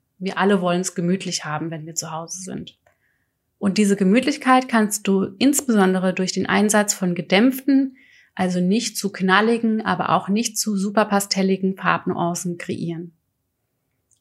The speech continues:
Eine gedämpfte oder auch gedeckte Farbe besteht aus zwei Farbkomponenten. Es sind also Farben wie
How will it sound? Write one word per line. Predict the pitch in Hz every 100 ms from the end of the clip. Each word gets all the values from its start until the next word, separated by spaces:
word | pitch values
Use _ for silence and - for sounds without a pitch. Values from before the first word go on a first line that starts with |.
| _
Eine | 185 185 180
gedämpfte | - 190 262 - 285 269 269 -
oder | 196 180
auch | 160 -
gedeckte | 165 - - - -
Farbe | 226 214 214 214 214 220 220 _ _ _
besteht | - 202 208
aus | 185 185
zwei | - 180
Farbkomponenten. | 180 180 170 - 165 170 165 165 165 170 175 _ _ _ _
Es | - -
sind | 208 208
also | 190
Farben | 190 185 185 196 196
wie | 180 175 175